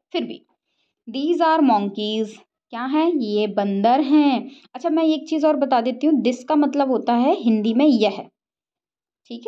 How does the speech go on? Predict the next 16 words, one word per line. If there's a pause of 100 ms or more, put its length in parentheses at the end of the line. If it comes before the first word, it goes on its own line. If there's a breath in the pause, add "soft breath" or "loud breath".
(120)
है, (640)
और (220)
these
का
मतलब
होता
है (1400)
ये, (680)
ठीक
है। (440 loud breath)
तो
ये
क्या
है?
बंदर
हैं।